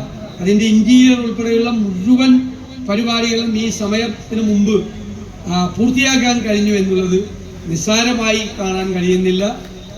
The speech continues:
അവരതിൻ്റെ പിന്നിലെടുത്ത കഠിനാധ്വാനവും, ആ, അതിന് നിശ്ചയദാർഢ്യവും തീർച്ചയായും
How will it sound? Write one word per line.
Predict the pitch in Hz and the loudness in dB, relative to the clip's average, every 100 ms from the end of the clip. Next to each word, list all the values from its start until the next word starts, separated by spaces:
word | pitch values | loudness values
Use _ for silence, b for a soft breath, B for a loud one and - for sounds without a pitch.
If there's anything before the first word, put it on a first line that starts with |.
| - | -4
അവരതിൻ്റെ | 190 202 185 208 208 | 0 0 2 2 2
പിന്നിലെടുത്ത | 202 202 202 190 180 | 0 0 0 -2 -2
കഠിനാധ്വാനവും, | 202 - 185 226 247 220 220 220 190 131 - - - - - - - | -4 -2 0 2 2 2 0 0 -2 -6 -10 -16 -16 -18 -18 -18 -12
ആ, | 170 170 165 160 - - - - - | -8 -8 -10 -14 -18 -20 -18 -18 -6
അതിന് | 180 220 220 220 214 - | 0 4 4 4 0 0
നിശ്ചയദാർഢ്യവും | 214 - 269 277 220 214 185 160 127 - - - - | 0 2 2 2 2 2 2 2 -2 -8 -14 -14 -4
തീർച്ചയായും | 208 - 233 208 196 196 | -2 0 2 2 2 0